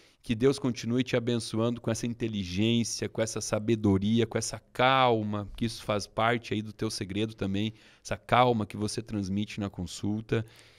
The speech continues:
E obrigado por um dia ter aceito, é, receber meus pacientes, que eu poss-, pu-, pudesse encaminhar pra você e você ter recebido eles com, com o cora-, com, de peito aberto, né, de braços abertos, com o coração aberto, e tem ajudado muito na minha profissão,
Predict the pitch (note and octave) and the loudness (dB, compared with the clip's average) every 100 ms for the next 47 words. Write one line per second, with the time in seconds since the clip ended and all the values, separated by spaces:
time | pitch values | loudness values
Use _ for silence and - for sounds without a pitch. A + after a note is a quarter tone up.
0 | _ - G#2+ G#2 C3 C3+ D3 D#3+ C3 C3 | _ -4 0 2 4 6 6 6 0 0
1 | B2 G2+ B2+ A#2+ B2+ A#2 - A#2 B2 - | 0 2 0 2 2 0 2 0 0 -4
2 | - _ _ - G#2+ G#2+ G2 A2+ A2+ G#2 | -20 _ _ -6 -2 -2 0 -2 -2 0
3 | A2+ A2 - G#2 - G2+ A2 - G2+ G2+ | 0 -2 -4 -4 -4 -4 -4 -6 -4 -2
4 | G2+ - A#2 G#2 - G#2 A#2 A2+ A2+ A2 | -2 -4 -16 -14 -8 0 0 0 -4 -2
5 | A#2 A#2 G#2+ A2+ A2 G#2 - A#2 A2+ A2 | -2 0 -2 0 -2 -2 -2 -2 -2 -4
6 | A2+ A2+ A2+ G#2+ A2 - G#2 G#2+ G#2 G#2 | -2 -2 -4 -4 -4 -6 -6 -4 -2 -2
7 | - A2 G2+ - G2+ A#2 G#2+ G2+ A#2+ G#2 | -4 -6 -6 -8 -2 0 0 -2 -6 -8
8 | - C#3+ D3 C#3+ G#2 G#2+ A2+ A2+ A2+ G#2+ | 0 4 4 2 0 2 2 0 -4 -4
9 | G2+ A#2+ C#3 - G2 G#2 A2+ - G2+ - | 2 4 4 0 0 2 0 -2 -6 0
10 | A2 G2+ - D3 B2+ G#2+ A#2 B2 - - | 2 2 2 4 4 4 2 2 -4 -20
11 | - - - _ A2 A2 B2+ C3 A2+ B2+ | -20 -20 -20 _ -2 0 2 4 4 4
12 | C3+ B2 A2+ B2+ D3+ D#3 - - - _ | 4 2 2 4 2 0 -10 -20 -20 _
13 | - A2 A#2 A#2+ A#2+ A#2+ A2+ - F#2 | -2 2 4 4 2 -2 -6 -6 -8